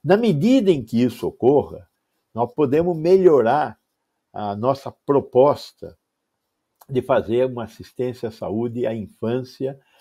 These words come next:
através de um programa, é, concreto,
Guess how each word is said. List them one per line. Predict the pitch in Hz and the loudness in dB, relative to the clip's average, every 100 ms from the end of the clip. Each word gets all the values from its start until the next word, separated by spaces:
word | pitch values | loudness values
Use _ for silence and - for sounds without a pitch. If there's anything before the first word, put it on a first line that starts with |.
| _ | _
através | 110 110 127 101 104 123 123 107 | -10 -4 -2 -2 0 0 0 -4
de | |
um | 113 | -8
programa, | 101 101 85 101 113 113 87 _ _ _ - | -6 -4 0 0 0 -4 -6 _ _ _ -14
é, | 95 98 87 82 80 | -10 -6 -6 -8 -8
concreto, | - 120 95 - 107 123 123 - 131 | -2 0 0 0 4 4 2 -2 -4